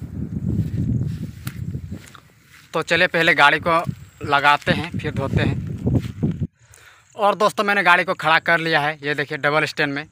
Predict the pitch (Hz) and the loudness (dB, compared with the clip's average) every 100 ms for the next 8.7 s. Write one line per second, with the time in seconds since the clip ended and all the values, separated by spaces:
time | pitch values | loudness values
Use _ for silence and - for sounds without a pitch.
0 | _ 135 131 127 127 127 127 120 131 135 | _ -12 -8 -8 -8 -8 -12 -12 -14 -10
1 | 143 139 135 139 - _ _ _ _ - | -10 -10 -12 -14 -20 _ _ _ _ -20
2 | _ _ - - - - - - - - | _ _ -16 -12 -10 -8 -8 -10 -20 -20
3 | _ _ - 147 151 151 151 147 143 139 | _ _ -12 -4 -2 -2 -4 -2 0 2
4 | 147 147 135 139 139 131 143 131 135 147 | 2 4 4 4 2 0 -12 -12 -12 -10
5 | 131 139 131 127 131 123 135 135 - - | -8 -6 -2 -2 -4 -6 -6 -6 -10 -14
6 | 120 131 - _ _ 139 147 147 139 143 | -14 -14 -20 _ _ -4 2 4 6 4
7 | 143 139 143 139 139 135 - - - 131 | 2 4 4 2 0 -2 -6 -6 0 2
8 | 143 139 127 131 131 123 147 | 4 4 6 6 4 0 -6